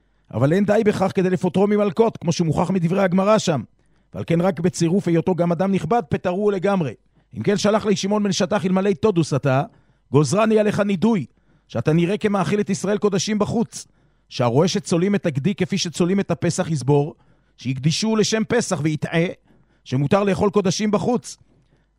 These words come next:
וגם זה שרצה לנדותו לכבוד הרב הוא, שעבר על תקנת חכמים שגזרו במסכת ביצה דף כ"ב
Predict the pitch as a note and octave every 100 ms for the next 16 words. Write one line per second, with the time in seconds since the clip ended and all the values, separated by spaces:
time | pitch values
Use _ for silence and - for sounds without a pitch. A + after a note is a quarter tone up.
0 | _ - F#2+ C3 C3 G#3 G3+ F3+ G#3+ G#3+
1 | G3 D#3+ D#3 G#3+ G#3 F3 D3 G#3 E3+ F#3+
2 | F#3+ A#3+ F#3 C3 - _ _ _ - B2+
3 | C3+ G3 F3+ F3+ F3+ F3+ F3 D3 G3+ F#3
4 | E3 D3 F#3 F#3 E3 F3 E3+ E3 E3+ F#3+
5 | E3+ D#3+ C#3+